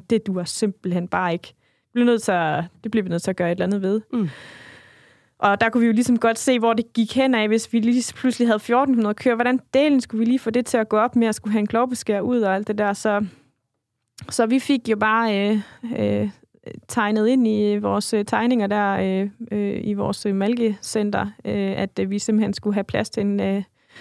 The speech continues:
Speaker 1: til et klovområde, hvor vi har en klovboks, så at, øh, øh, vil jeg sige, rigtig gode faciliteter, og det er meget nemt at håndtere. En mand kan sagtens klovbeskære, fordi det er nemt at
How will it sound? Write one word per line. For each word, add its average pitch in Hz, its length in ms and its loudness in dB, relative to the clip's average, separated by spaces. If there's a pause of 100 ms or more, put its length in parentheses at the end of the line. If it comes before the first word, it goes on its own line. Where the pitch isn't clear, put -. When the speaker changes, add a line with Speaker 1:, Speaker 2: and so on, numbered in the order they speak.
(140)
Speaker 1:
til 240 120 4
et 220 60 0
klovområde, 233 540 2
hvor 208 120 0
vi 208 120 0
har 208 200 0
en 196 80 -2
klovboks, 202 500 -2
så - 80 -4
at, 185 260 -2
øh, 202 340 -2 (360)
øh, 214 380 -8
vil 196 160 -2
jeg 208 180 0
sige, 226 260 -2 (220)
rigtig 233 240 -2
gode 233 200 2
faciliteter, 226 680 -2
og 202 120 -2
det 214 100 2
er 208 40 0
meget 214 240 2
nemt 233 220 2
at 202 60 0
håndtere. 214 500 0
En 240 180 2
mand 214 160 0
kan - 120 -12
sagtens 233 320 -2
klovbeskære, 220 560 -4
fordi 220 240 -4
det 214 140 0
er 214 40 0
nemt 220 300 0
at 190 300 -2